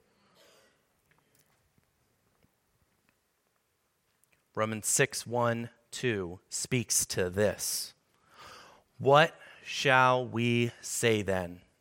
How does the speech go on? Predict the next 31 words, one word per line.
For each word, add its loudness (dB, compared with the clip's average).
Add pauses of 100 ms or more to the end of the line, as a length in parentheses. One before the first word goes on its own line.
(360)
Are 6
we 6
to -4
continue 2
in 4
sin 4
that 4
grace 4
may 4
abound? 4 (260)
By 6
no 4
means. 0 (3250)
How 2
can -2
we 6
who -4
died 6
to 0
sin 2
still 0
live 4
in 0
it?" -8 (1080)
How 6
can -2
we 4
still 4
live 8
in 6
it? -2